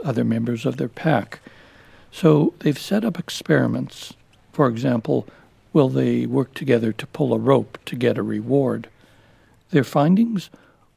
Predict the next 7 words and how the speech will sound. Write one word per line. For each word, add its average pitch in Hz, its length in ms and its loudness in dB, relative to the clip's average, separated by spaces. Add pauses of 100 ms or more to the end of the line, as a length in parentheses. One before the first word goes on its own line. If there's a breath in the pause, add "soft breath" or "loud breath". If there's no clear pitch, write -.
Wolves 196 280 0
cooperate 156 640 2
with 139 160 0
each 147 180 -6
other 139 220 -2
really 131 300 0
well. 127 460 2